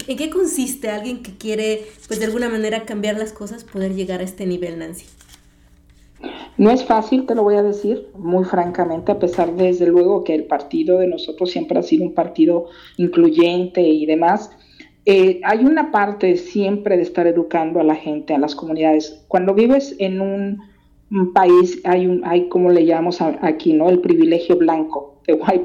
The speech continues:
Speaker 2: privilege, ¿no?
Speaker 1: Ujú.
Speaker 2: En el cual, eh, aun cuando la gente sea progresista, hay una parte donde todavía tienes que educar, educar a la gente, eh, de sus privilegios,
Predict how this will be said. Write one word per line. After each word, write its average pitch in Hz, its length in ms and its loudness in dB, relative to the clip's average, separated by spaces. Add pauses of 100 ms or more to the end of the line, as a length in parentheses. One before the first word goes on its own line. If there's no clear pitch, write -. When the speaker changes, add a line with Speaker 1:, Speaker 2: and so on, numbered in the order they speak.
Speaker 2:
privilege, 175 520 2
¿no? 180 260 0 (180)
Speaker 1:
Ujú. 214 240 -10
Speaker 2:
En 196 160 4
el 185 180 0
cual, 185 600 2
eh, 175 280 0
aun 208 320 2
cuando 220 280 0
la 175 100 -4
gente 180 300 -8
sea - 220 -4
progresista, 180 840 -2
hay 220 220 0
una 233 240 2
parte 196 380 0
donde 180 300 -6
todavía 196 440 0
tienes 190 300 -10
que 180 120 -2
educar, 170 460 -4 (600)
educar 185 380 4
a 196 80 0
la 180 120 0
gente, 180 1400 -2
eh, 170 80 -4
de 165 120 4
sus 175 240 -4
privilegios, 175 840 0